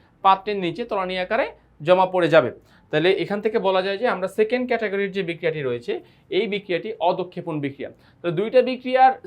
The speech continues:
সিমিলারিটিস হচ্ছে উভয় নন রেডক্স, জারণ মানের কারোই পরিবর্তন হচ্ছে না, কিন্তু দুইটা বিক্রিয়ার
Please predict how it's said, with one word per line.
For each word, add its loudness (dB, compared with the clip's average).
সিমিলারিটিস -2
হচ্ছে -6
উভয় 0
নন 0
রেডক্স, 0
জারণ 4
মানের -4
কারোই -2
পরিবর্তন -4
হচ্ছে -8
না, -4
কিন্তু -6
দুইটা 0
বিক্রিয়ার -4